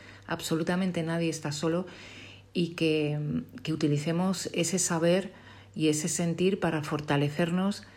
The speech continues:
y caminar juntos con las fuerzas de la luz que nos acompañan, las fuerzas espirituales, y,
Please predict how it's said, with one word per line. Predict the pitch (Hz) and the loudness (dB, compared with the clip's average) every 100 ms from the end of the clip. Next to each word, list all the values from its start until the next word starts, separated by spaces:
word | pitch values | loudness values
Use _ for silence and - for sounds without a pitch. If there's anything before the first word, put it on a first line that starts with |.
| - - - | -20 -20 -4
y | - 160 | -2 0
caminar | - 151 151 156 175 175 | 2 4 4 4 2 0
juntos | - 196 185 202 202 | 2 2 4 2 0
con | - 160 | -2 -2
las | 147 147 | 0 0
fuerzas | 175 170 185 175 165 | 2 2 2 2 4
de | 170 | 4
la | 170 | 6
luz | 180 202 - | 4 4 2
que | 165 | -4
nos | 147 | -4
acompañan, | 156 147 147 170 190 202 | -4 -2 0 2 2 0
las | 151 147 | -2 -2
fuerzas | 165 165 160 165 | -2 -2 -2 -4
espirituales, | - 156 156 170 170 202 240 - - - - - - - | -4 -2 0 0 2 0 -2 -8 -20 -20 -20 -20 -20 -6
y, | 175 175 165 156 | 0 2 2 2